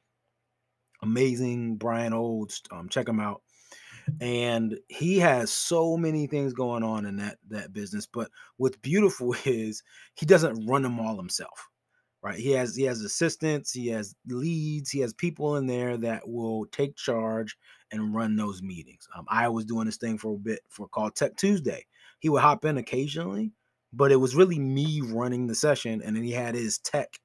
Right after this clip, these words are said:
and his assistant, um, there to help me out as needed, right? And so, um, he had kinda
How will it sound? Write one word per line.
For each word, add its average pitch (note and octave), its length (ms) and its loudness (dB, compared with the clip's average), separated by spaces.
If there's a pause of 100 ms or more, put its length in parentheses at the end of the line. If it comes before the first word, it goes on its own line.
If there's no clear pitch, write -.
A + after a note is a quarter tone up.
and A3+ 80 -4
his A3+ 120 -4
assistant, E3 540 -2 (400)
um, A2+ 280 0
there A#2 180 -2
to G#2+ 80 -2
help A#2 180 -2
me A2+ 160 0
out G#2+ 240 -4
as G#2 220 -8
needed, F#2 360 -12 (360)
right? G#2 280 -2 (120)
And A2+ 100 -6
so, A#2 360 2 (480)
um, A#2 140 0
he E3 200 4
had C#3 120 8
kinda B2 340 2